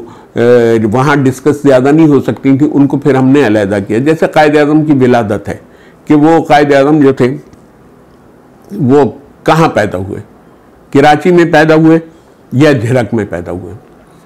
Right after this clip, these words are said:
हैं, इस पर एक controversy बहुत ज़्यादा चलती रहती है कि नहीं, झिरक में पैदा हुए थे, क-, क-, कराची में पैदा हुए थे। तो इस मौजू को मैंने अपना कर और इसकी इतनी तफसील में मैं चला गया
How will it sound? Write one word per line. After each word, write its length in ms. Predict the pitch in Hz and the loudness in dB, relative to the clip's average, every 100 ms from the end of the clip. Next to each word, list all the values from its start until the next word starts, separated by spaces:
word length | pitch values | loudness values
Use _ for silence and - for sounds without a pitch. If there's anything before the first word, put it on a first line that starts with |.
| _ _ _ _ 226 | _ _ _ _ -4
हैं, 220 | 262 254 - _ | -4 -6 -20 _
इस 120 | 175 175 | -2 2
पर 200 | 196 180 | 2 2
एक 140 | 156 | 2
controversy 560 | 147 139 143 139 135 143 | 0 2 2 0 0 0
बहुत 280 | 120 127 | 0 0
ज़्यादा 280 | 120 120 120 | 0 0 0
चलती 400 | 107 120 110 120 | -2 -2 -2 -2
रहती 340 | 107 110 - 113 | -2 -2 -2 -4
है 100 | 104 | -2
कि 140 | 113 | -4
नहीं, 200 | 110 110 | -4 -4
झिरक 280 | 104 107 101 | -4 -6 -6
में 100 | 117 | -6
पैदा 280 | 101 98 101 | -4 -6 -4
हुए 200 | 104 101 | -4 -4
थे, 180 | 95 95 | -6 -8
क-, 40 | 104 | -6
क-, 500 | 92 80 - 87 - | -8 -8 -6 -8 -6
कराची 320 | 104 98 - | -6 -4 -6
में 80 | 101 | -8
पैदा 220 | 92 98 | -6 -8
हुए 160 | 95 95 | -8 -10
थे। 40 | 127 - - - - - | -12 -16 -20 -20 -14 -4
तो 180 | - - | -4 0
इस 220 | 233 240 | -2 0
मौजू 340 | 175 165 160 196 | 0 2 2 0
को 200 | 170 175 | 0 0
मैंने 400 | 165 151 165 165 - - - - - | 2 2 0 -2 -8 -20 -20 -14 -6
अपना 360 | - - 147 160 | -4 0 0 2
कर 260 | 143 131 - - - - - 135 | 0 -2 -8 -20 -20 -20 -4 0
और 140 | 160 | 2
इसकी 320 | 151 - - | 0 -2 0
इतनी 420 | 170 151 185 220 | 2 2 2 0
तफसील 580 | 196 170 156 - 180 202 | 0 -2 -4 -2 0 2
में 120 | 190 | 2
मैं 140 | 165 147 | 2 0
चला 300 | 143 131 147 | 0 2 2
गया 220 | 143 113 | 2 -2